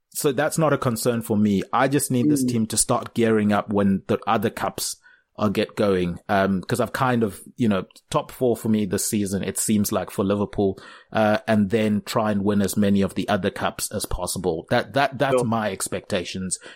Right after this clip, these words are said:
Speaker 1: Um, I know not all Liverpool fans feel that way. That's fine. That's your opinion. More power to you. But for this game, at least, I think, I do think Man United score in this one. If I'm Man United, I don't even start Ronaldo.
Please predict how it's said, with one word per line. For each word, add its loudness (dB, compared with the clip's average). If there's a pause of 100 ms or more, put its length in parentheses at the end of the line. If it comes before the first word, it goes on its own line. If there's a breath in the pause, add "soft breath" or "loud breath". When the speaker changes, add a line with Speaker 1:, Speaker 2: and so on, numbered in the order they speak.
Speaker 1:
Um, 0
I 2
know 4
not 4
all 2
Liverpool -2
fans 0
feel 0
that -2
way. 2
That's -4
fine. 2
That's -2
your 2
opinion. 0
More 0
power 0
to 0
you. 4 (380 loud breath)
But -2
for -2
this 2
game, 0
at -4
least, 0
I 0
think, -4 (800)
I 0
do 0
think 0
Man 2
United 0
score 0
in -2
this -4
one. -2 (500 loud breath)
If -2
I'm 0
Man 2
United, 2
I 2
don't 2
even 0
start -2
Ronaldo. 0